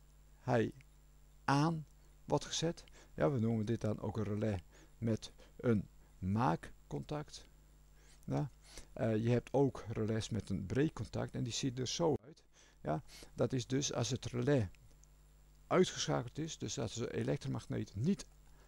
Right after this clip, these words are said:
aanstaat, dan loopt hier een stroom, hè, weer met tweehonderddertig volt bijvoorbeeld, ja, dus dan loopt hier een stroom. En op het moment dat dan elektrometer wordt aangeschakeld, ja, dus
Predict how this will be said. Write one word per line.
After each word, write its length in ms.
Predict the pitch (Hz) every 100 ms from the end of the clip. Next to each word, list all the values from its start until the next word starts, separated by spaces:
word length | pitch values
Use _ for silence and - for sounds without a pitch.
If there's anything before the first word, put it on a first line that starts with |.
| -
aanstaat, 760 | - 156 160 - 143 143 - - - - - -
dan 360 | 151 165 147 - - - - - - - - - - - - - - - - - - -
loopt 400 | - - 151 -
hier 300 | - 151 147 -
een 200 | 123 -
stroom, 500 | - - 117 170 180 -
hè, 200 | 147 170
weer 180 | 110 98
met 140 | 95
tweehonderddertig 540 | - 101 92 98 -
volt 200 | - 135
bijvoorbeeld, 420 | 147 143 151 160 156
ja, 120 | 147
dus 140 | 101
dan 160 | 113 110
loopt 220 | 107 -
hier 100 | 87
een 80 | 92
stroom. 320 | - 113 147
En 360 | - - - -
op 80 | 117
het 20 |
moment 260 | 127 170 151
dat 160 | 139
dan 220 | 135 127 -
elektrometer 640 | 117 156 - 135 120 117
wordt 160 | 98 -
aangeschakeld, 720 | 110 143 127 156 160 170 202
ja, 180 | 131 160
dus 260 | 131 120